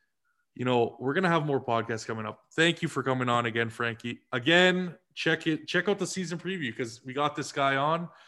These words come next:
And, uh, I believe we were talking about the lineup, and it was, you know, it's always great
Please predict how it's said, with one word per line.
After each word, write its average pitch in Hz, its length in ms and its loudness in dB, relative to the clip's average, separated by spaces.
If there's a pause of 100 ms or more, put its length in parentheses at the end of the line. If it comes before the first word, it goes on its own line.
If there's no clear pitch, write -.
(300)
And, 123 420 2
uh, 117 380 4
I - 0 -
believe 139 300 0
we 147 60 -2
were 131 60 2
talking 131 300 0
about 123 180 0
the 123 60 -2
lineup, 123 560 0
and 120 420 -4 (120)
it 120 80 -6
was, 120 360 -6
you 123 80 -8
know, 120 160 -4
it's 123 140 -4
always 131 220 2
great 120 220 2